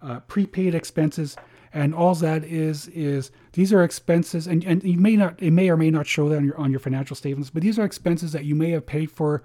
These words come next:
a, a year in advance, but you haven't used it yet. So for instance, insurance.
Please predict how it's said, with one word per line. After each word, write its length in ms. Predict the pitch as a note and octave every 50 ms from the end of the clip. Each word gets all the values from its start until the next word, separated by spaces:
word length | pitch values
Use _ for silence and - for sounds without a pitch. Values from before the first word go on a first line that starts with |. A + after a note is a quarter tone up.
| - _
a, 120 | - - - -
a 60 | D3
year 380 | C#3 C3 C#3 D#3+ F3 F3+ F3+
in 260 | F3+ - E3+ D#3+ D#3 D#3
advance, 520 | D3 C3 B2+ B2+ C#3+ C#3+ D3+ D#3 - -
but 120 | - D#3
you 100 | D3+ C#3+
haven't 360 | C#3 C#3 D3 D3+ C#3+ C#3+ C#3 D3
used 300 | C3 C#3 C#3+ C3+ C3 C#3
it 60 | C3
yet. 260 | B2+ B2+ A#2+ A2+ -
So 140 | - - C3+
for 160 | - - D#3
instance, 320 | D3+ - - E3 C#3+ -
insurance. 520 | C#3 B2+ C3 - - E3+ D#3 B2 A2 -